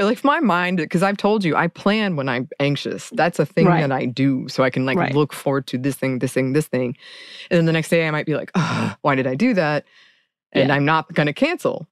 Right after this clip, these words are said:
Speaker 1: As you said, I'm not the person that's gonna cancel. So I try to, like, block out for me, like, if you are stressing out about your calendar or whatever, you can, I, sometimes I'll even write the text, but I will not send it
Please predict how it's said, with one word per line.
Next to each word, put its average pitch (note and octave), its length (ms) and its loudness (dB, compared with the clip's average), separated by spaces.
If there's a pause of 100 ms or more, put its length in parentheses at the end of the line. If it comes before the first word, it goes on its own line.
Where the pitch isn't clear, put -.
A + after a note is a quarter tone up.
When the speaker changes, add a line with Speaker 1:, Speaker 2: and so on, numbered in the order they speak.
Speaker 1:
As D3 120 0
you C#3+ 80 0
said, D#3+ 240 0
I'm C#3+ 140 0
not D#3+ 160 0
the D3+ 80 -12
person C#3+ 300 0
that's B2+ 100 -6
gonna C3 120 -4
cancel. F3 360 -2 (640)
So F#3 120 2
I F3 80 2
try F#3+ 380 0
to, F#3 160 0
like, D3 320 -2
block D3 340 2
out C#3+ 320 0 (160)
for D3+ 120 2
me, D3 420 2
like, B2+ 260 -4 (420)
if - 180 -2
you D#3+ 180 4
are D3 140 2
stressing D3 480 0
out C#3 160 0
about C3 300 0
your B2+ 100 -6
calendar C3 400 0
or B2 40 2
whatever, B2+ 520 0 (840)
you C#3 140 2
can, C#3 140 4
I, D#3+ 260 2
sometimes C4 340 0
I'll F#3+ 80 2
even E3+ 160 0
write D3+ 100 -2
the - 60 -8
text, - 380 -4
but - 100 -2
I C3 60 0
will C3 160 0
not D#3 180 2
send F#3 220 2
it - 100 -4